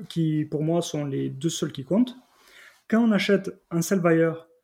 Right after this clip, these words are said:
on a une taxe supplémentaire à payer à l'État qu'on ne,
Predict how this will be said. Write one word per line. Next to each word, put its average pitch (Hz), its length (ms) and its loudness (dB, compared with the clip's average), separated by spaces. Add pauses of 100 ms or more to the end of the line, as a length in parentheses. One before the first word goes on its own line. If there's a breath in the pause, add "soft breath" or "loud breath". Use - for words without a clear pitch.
(260 soft breath)
on 170 200 6
a 196 120 8
une 156 200 2
taxe 226 560 0
supplémentaire 185 680 2
à 160 80 -2
payer 165 200 4
à 156 40 4
l'État 180 540 2
qu'on 160 140 2
ne, 151 200 0